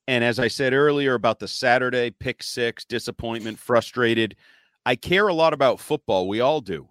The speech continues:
It's very competitive. And when we lose the day, quote unquote, to me, that's like a shot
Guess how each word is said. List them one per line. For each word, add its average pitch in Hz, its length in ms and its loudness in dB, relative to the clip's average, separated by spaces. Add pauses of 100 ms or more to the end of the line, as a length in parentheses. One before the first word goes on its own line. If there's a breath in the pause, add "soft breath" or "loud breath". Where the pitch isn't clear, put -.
It's 113 140 -10
very 135 280 0
competitive. 123 680 -2
And 104 120 -10
when 135 160 -4
we 175 140 -6
lose 170 360 -6
the 101 200 -2
day, 120 380 6
quote 101 260 -2
unquote, 95 440 -4 (240)
to 110 100 -8
me, 160 180 -4
that's 120 300 -2
like 113 160 -4
a 117 40 -6
shot - 460 -2